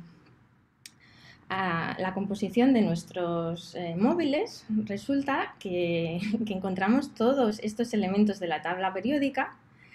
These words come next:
y, además, eh, los elementos que aparecen en rojo son tóxicos y, en general, bueno, no, en general no, y no reciclables, es decir,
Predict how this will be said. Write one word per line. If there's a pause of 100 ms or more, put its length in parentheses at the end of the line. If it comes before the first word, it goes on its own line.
(360)
y,
además,
eh,
los
elementos
que
aparecen
en
rojo (200)
son
tóxicos
y,
en
general, (560)
bueno,
no,
en
general
no,
y
no
reciclables,
es
decir,